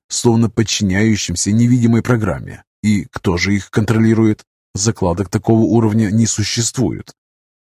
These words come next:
Ментат, оглянувшись на своего начальника, усилил манипуляции.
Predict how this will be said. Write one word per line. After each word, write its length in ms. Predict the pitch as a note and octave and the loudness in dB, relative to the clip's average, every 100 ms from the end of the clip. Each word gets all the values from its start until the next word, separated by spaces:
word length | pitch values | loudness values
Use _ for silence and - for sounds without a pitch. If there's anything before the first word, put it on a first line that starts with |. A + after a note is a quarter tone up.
| _ | _
Ментат, 520 | A2+ A#2+ A#2+ F#2 E2+ - | -2 0 0 0 -2 -2
оглянувшись 640 | A#2 A#2+ A2 G2 F#2 G#2+ | 0 2 2 0 -2 -4
на 120 | A2+ G#2+ | -2 -2
своего 360 | - A2+ A2 | 2 2 4
начальника, 600 | A2 - A2+ A2 G#2+ G#2+ | 2 2 2 2 0 -4
усилил 540 | - A#2 - C#3 G#2 F#2 | -4 -4 2 2 2 0
манипуляции. 800 | G2 G#2 A#2+ D#2+ - - G1+ | -2 0 0 0 -2 -8 -10